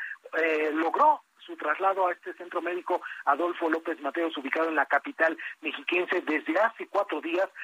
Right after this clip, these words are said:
para recibir esa atención médica, hecho que fue precisado también por autoridades. Él desde hace meses había solicitado el recurso para que pudiera ser atendido, aunque tampoco se conoce mayor información al respecto.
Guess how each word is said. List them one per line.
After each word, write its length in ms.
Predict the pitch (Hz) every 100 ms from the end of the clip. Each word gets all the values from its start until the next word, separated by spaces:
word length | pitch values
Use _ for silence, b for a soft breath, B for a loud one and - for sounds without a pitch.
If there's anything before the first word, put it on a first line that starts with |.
| B
para 240 | - 147 147
recibir 380 | 143 156 180
esa 260 | 208 - -
atención 540 | - 151 - 139 180 175
médica, 380 | 170 160 185 - B B
hecho 280 | 196 - 190
que 140 | 143
fue 160 | 165 170
precisado 400 | 151 - 156 156
también 340 | 143 139 156
por 260 | - 151 147 B B
autoridades. 840 | 156 160 - 147 139 139 139 143 - B B
Él 180 | 190 247
desde 260 | 233 -
hace 180 | 226 -
meses 340 | 165 196 196 175
había 200 | 143 180
solicitado 500 | - 151 - 147 160
el 80 | 165
recurso 480 | 143 - 175 170 180 B B
para 180 | 160 156
que 100 | -
pudiera 380 | - 139 160 156
ser 160 | 160
atendido, 520 | 160 180 208 240 214 -
aunque 260 | 233 254 180
tampoco 500 | - 240 160 160 151 B B -
se 120 | 170
conoce 500 | 139 127 139 147 135 - -
mayor 440 | 120 117 151 -
información 720 | 165 185 190 131 113 151 147 B B
al 120 | 170 170
respecto. 540 | 170 - - - -